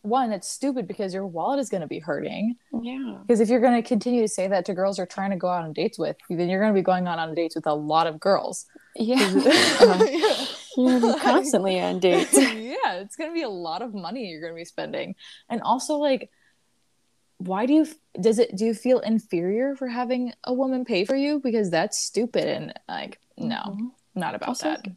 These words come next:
Speaker 2: it's nice to be wined and dined and not have to pay for it.
Speaker 1: Yeah.
Speaker 2: Like, it's so nice. And, like,
Speaker 1: Mm-hmm.
Speaker 2: it shouldn't just be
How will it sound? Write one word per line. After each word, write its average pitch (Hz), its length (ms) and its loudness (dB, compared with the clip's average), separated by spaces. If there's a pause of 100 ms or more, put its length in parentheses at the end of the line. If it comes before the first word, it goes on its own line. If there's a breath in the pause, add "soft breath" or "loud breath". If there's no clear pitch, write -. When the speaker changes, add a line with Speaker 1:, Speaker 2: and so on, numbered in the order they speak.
(120)
Speaker 2:
it's - 260 -6
nice 233 340 -4
to 381 180 -2
be 247 240 0
wined 175 340 -8
and 180 160 -10
dined 175 380 -12
and 180 140 -12
not 180 80 -16
have - 180 -16
to 220 80 -16
pay - 260 -18
for - 200 -14
it. - 200 -14 (540)
Speaker 1:
Yeah. 302 400 0
Speaker 2:
Like, 208 300 -2
it's - 200 -8
so 220 320 -6
nice. 226 580 -8 (260)
And, 233 140 -2
like, 226 240 -2
Speaker 1:
Mm-hmm. 180 220 -4
Speaker 2:
it 233 100 0
shouldn't 269 340 0
just 214 240 -6
be 202 480 -4